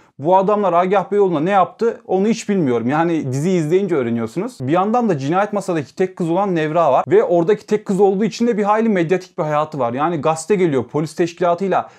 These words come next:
röportaj yapacak, direkt bununla yapıyor. Televizyonlar geliyor, Nevra'yı çekiyor. Nevra bir hayli popülerleşiyor. Bu Agah Beyoğlu'yla Nevra'nın yolları bir yerde kesişiyor. Bunların yollarının kesişmesi, e, şans eseri bir tesadüf mü?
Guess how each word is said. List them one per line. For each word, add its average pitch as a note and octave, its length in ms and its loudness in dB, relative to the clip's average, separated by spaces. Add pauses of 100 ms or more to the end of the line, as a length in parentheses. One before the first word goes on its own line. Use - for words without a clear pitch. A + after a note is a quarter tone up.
(120)
röportaj E3 500 0
yapacak, F#3+ 380 -4
direkt G#3+ 240 0
bununla D#3 260 0
yapıyor. A#2+ 340 -4 (280)
Televizyonlar F3+ 680 0
geliyor, F#3+ 240 0
Nevra'yı D3+ 420 0
çekiyor. D#3+ 400 -4 (260)
Nevra F#3 380 2
bir G#3+ 60 2
hayli G#3 260 2
popülerleşiyor. D3+ 760 -2 (120)
Bu A3 260 -2
Agah F#3+ 420 2
Beyoğlu'yla G#3 480 2
Nevra'nın F3+ 520 0
yolları F#3 400 0
bir G#3+ 60 2
yerde F#3+ 280 2
kesişiyor. B2 540 -6 (320)
Bunların G#3+ 460 2
yollarının F#3 460 2
kesişmesi, D#3+ 760 -4 (380)
e, A#2 260 -4
şans G3 360 -2
eseri D#3 300 -2
bir B2 80 -8
tesadüf E3+ 500 -2
mü? G#3 240 -4